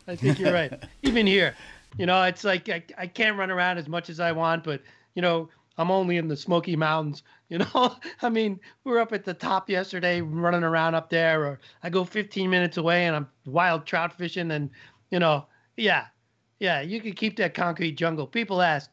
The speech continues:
Speaker 1: "Y-, you miss New York?" "Mm, I miss my friends from New York," you know? "The best thing I ever did was move here." Don't tell anybody. But,
Speaker 2: <laughs>
Speaker 1: yeah, yeah, they're coming, you know? But,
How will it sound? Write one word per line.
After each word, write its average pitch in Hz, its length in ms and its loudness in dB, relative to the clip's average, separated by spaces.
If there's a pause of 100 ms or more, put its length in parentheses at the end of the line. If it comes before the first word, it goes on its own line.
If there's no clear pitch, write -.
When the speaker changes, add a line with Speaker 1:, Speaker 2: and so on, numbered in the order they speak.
(120)
Speaker 1:
"Y-, 220 240 -14
you 247 100 -6
miss 254 200 -6
New 233 100 0
York?" 220 360 4 (680)
"Mm, 277 380 -2
I 226 60 2
miss 240 180 2
my 196 140 2
friends 180 320 0
from 139 160 -4
New 135 80 -6
York," 123 220 -8 (560)
you 143 80 -4
know? 147 200 0 (480)
"The 156 80 -4
best 202 280 2
thing 185 160 0
I 170 100 4
ever 156 160 -4
did 151 220 -4
was 127 160 -8
move 139 180 -2
here." 120 240 -8 (480)
Don't 175 200 -2
tell 170 140 2
anybody. 127 320 -2 (420)
But, - 480 2
Speaker 2:
<laughs> - 20 -2
Speaker 1:
yeah, 135 840 0 (120)
yeah, 151 280 0 (260)
they're 156 120 2
coming, 165 340 0 (480)
you 143 80 -2
know? 147 240 0
But, 139 280 -6